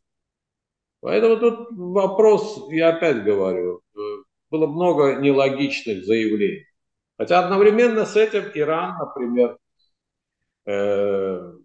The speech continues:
подписал какой-то меморандум о том, что он готов построить, э, дороги, да, эти мосты через Аракс, и чтобы использовалась автомобилями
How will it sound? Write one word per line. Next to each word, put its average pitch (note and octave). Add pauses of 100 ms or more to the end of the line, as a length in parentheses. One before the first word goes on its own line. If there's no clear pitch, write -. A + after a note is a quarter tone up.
(760)
подписал A#2
какой-то A2
меморандум A2
о -
том, A2+
что G#2
он G2+
готов G#2
построить, G#2 (760)
э, F#2
дороги, A2+
да, C2+
эти G2+
мосты A#2+
через G2
Аракс, B2+
и G2
чтобы G2+
использовалась A2+ (220)
автомобилями G#2+